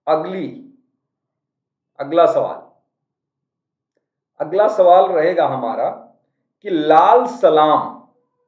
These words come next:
ये किस राइटर का लिखा हुआ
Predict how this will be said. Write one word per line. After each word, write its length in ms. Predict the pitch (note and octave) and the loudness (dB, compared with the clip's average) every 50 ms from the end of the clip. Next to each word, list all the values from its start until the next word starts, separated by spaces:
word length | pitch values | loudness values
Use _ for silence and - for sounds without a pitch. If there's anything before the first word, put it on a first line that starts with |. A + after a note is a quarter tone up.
| _ _ _ _ - | _ _ _ _ -20
ये 280 | D#3+ E3 G3 A#3+ C#4 C#4 B3+ | -18 -12 -8 -8 -8 -8 -8
किस 440 | - A3+ A#3 A3 A3+ - - - _ _ _ _ _ _ _ _ _ _ _ _ _ | -12 -12 -12 -12 -12 -14 -18 -20 _ _ _ _ _ _ _ _ _ _ _ _ _
राइटर 580 | - C#3 C#3+ D3 D#3+ E3+ F3 E3+ E3+ G3+ G3+ - - | -8 -6 -2 0 2 2 2 0 -2 -4 -4 -4 0
का 120 | - F#3 E3+ | 2 2 4
लिखा 300 | D#3+ D#3 - - - D#3+ | 2 0 -4 -2 2 2
हुआ 260 | C#3 B2+ B2 B2 | 2 2 0 -2